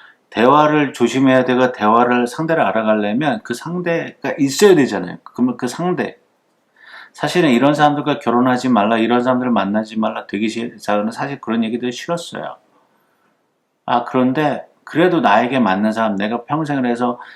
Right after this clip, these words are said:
그냥 사랑이란 콩 같지 말고 정말로 내가 서로 헌신하고 헌신 받으면서 서로 이렇게 교감을 하면서, 어, 결혼 생활을 해야 되잖아요. 그러면 그런 맞는 사람을 알아가야 되잖아요. 근데 아-, 알려면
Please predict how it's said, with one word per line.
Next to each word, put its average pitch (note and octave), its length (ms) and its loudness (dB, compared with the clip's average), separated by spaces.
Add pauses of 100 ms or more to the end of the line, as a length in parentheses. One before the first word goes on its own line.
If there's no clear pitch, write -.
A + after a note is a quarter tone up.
(120)
그냥 - 100 -2
사랑이란 D3+ 520 -2
콩 D#3 160 -6
같지 - 280 -4
말고 G#2+ 440 0
정말로 A#2+ 680 0
내가 A#2 320 -2 (240)
서로 D#3 300 -2
헌신하고 C#3 640 -2
헌신 C#3+ 280 -2
받으면서 A#2+ 600 0
서로 A#2+ 240 -2
이렇게 A2 300 -6 (480)
교감을 C3+ 540 2
하면서, A2 920 2 (180)
어, G2+ 600 -2
결혼 A#2 260 2
생활을 A#2 320 0
해야 C3+ 160 -2
되잖아요. F#2+ 640 -6
그러면 A2 360 -2 (300)
그런 A#2 240 -2
맞는 G#2 300 2
사람을 A2+ 580 0 (220)
알아가야 A#2 480 2
되잖아요. F#2 440 -8 (680)
근데 B2 160 -4
아-, - 300 -6
알려면 B2 600 -4